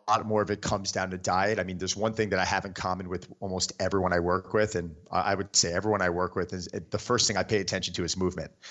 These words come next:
So I, I, I, I don't care if they're a model. I don't care if there's a superhero professional, uh, player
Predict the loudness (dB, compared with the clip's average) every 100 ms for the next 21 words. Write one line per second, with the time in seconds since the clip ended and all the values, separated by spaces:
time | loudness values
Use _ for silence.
0 | -10 2 4 6 4 2 -4 -18 -20 _
1 | _ -2 0 0 2 0 0 -4 -2 -2
2 | -2 -2 -6 0 2 4 4 2 0 -2
3 | -4 -4 -6 -8 -8 -8 -4 -4 -2 0
4 | 4 4 2 -2 0 0 -4 -8 -8 0
5 | 0 2 4 4 4 0